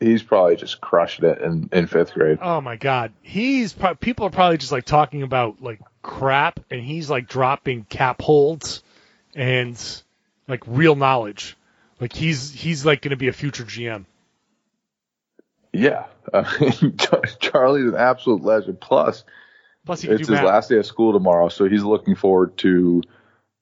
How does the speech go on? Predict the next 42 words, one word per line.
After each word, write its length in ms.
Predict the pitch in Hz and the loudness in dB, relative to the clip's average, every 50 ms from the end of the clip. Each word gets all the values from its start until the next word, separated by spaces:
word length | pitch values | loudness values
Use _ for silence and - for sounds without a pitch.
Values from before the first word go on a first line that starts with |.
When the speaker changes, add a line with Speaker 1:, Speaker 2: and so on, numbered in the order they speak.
| _ _ _ - | _ _ _ -2
Speaker 1:
the 120 | 107 95 | 0 0
summer. 580 | - - - 98 95 92 85 80 76 73 - - | 0 0 2 2 2 4 4 2 2 0 -2 -2
And 160 | - 95 92 | 0 0 2
the 60 | 98 | 2
last 300 | 92 104 117 131 139 - | 2 4 2 2 2 2
day 60 | - 113 | 0 0
of 60 | 98 | 0
school 220 | - - 107 98 90 | 0 0 2 2 2
is 60 | 82 | 0
the 60 | 85 | -2
best 280 | 76 - 95 92 - - | -2 0 0 0 0 0
day 120 | 95 87 | 0 0
of 60 | 78 | 0
the 60 | 73 | -2
year. 220 | 69 69 - - - _ _ _ _ _ _ _ _ _ _ _ _ _ _ _ _ _ _ _ _ - | -2 -4 -4 -4 -6 _ _ _ _ _ _ _ _ _ _ _ _ _ _ _ _ _ _ _ _ -2
Like, 180 | 92 87 82 80 | 0 0 0 0
Speaker 2:
Yeah. 100 | 131 - _ _ _ _ _ _ _ _ _ _ _ _ _ _ | -4 -12 _ _ _ _ _ _ _ _ _ _ _ _ _ _
Speaker 1:
that 180 | - 110 107 113 | 0 2 2 4
Speaker 2:
You 60 | 110 | 4
get 0 | |
to, 0 | 107 | 4
Speaker 1:
was 340 | 107 104 98 95 92 87 85 | 4 4 4 4 4 2 2
Speaker 2:
like, 120 | 82 - - - - | 0 -4 -10 -12 -8
burn 240 | - 147 156 165 165 151 | -6 -4 -4 -4 -6 -8
your 80 | 127 117 | -12 -12
books 460 | 104 123 143 175 185 - - - - | -8 -6 -6 -6 -8 -10 -14 -16 -16
and 280 | 131 117 107 101 101 98 _ _ _ _ _ _ _ _ _ _ _ _ - | -16 -16 -18 -20 -20 _ _ _ _ _ _ _ _ _ _ _ _ _ 0
Speaker 1:
I 120 | 127 131 | 2 2
would 160 | 151 170 156 131 | 4 4 4 4
do 100 | 123 107 | 2 4
basically 420 | 101 120 120 113 - 120 101 - | 4 2 2 2 2 0 0 2
anything 460 | 98 101 110 107 98 - 98 95 92 | 2 2 2 2 2 2 0 0 2
to 120 | - 95 92 | 2 0 0
experience 560 | 87 - - - 98 95 92 90 87 87 - | 0 -2 0 2 2 4 4 4 2 2 2
the 80 | 90 85 | 2 2
last 420 | 87 92 90 85 85 90 - - | 4 4 4 4 2 2 2 2
day 100 | 95 95 92 | 2 2 2
of 120 | 87 76 | 2 0
school 420 | - - - - - 92 85 80 | -4 -12 -6 0 0 2 2 2
feeling 380 | 80 - - 90 82 78 76 78 | 0 0 2 2 2 4 4 4
again. 320 | 73 69 69 - - - - - _ _ _ _ _ _ _ _ _ _ _ _ _ _ _ _ _ _ _ _ _ _ _ _ _ _ _ _ _ _ _ _ _ _ _ _ _ | 2 2 2 0 0 0 -2 -6 _ _ _ _ _ _ _ _ _ _ _ _ _ _ _ _ _ _ _ _ _ _ _ _ _ _ _ _ _ _ _ _ _ _ _ _ _
Speaker 2:
Yeah. 460 | 156 147 156 156 151 147 147 143 131 | -6 -2 0 2 2 2 0 -2 -4